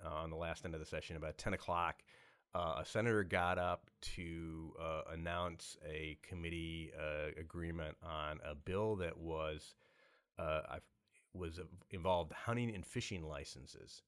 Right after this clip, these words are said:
And, um, so, you know, innocuous enough, everybody loves hunting and fishing licenses, and so the Senate voted for it, and, and then we got, um, a copy of it, uh,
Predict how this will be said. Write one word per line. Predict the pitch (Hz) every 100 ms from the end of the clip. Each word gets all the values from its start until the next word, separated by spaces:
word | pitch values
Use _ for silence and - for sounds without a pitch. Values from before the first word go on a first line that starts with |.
| _ _ _ _ _ _ -
And, | 90 82 82 80 78 78
um, | 80 80 80 78 78 87
so, | - 92 87 85
you | 110
know, | 87
innocuous | 82 90 98 113 107 -
enough, | 92 85 82 -
everybody | 80 80
loves | 82 85 80
hunting | 90 87
and | 95 95
fishing | 110 92
licenses, | 80 78 - 76 80 87 -
and | 80
so | 82 80
the | 76 78
Senate | - 85 78 85
voted | 85 101 95
for | - 85 80
it, | 80 -
and, | 80 78 78 - 85
and | 80
then | 85
we | 90
got, | 90 87 85 82 _ 82
um, | 78 78 76 76 - - _ _ _ _ _ -
a | 85
copy | - - 143 180 127 98
of | 90 85
it, | 87 82 - - - _ -
uh, | - 87 85 82 82 80 78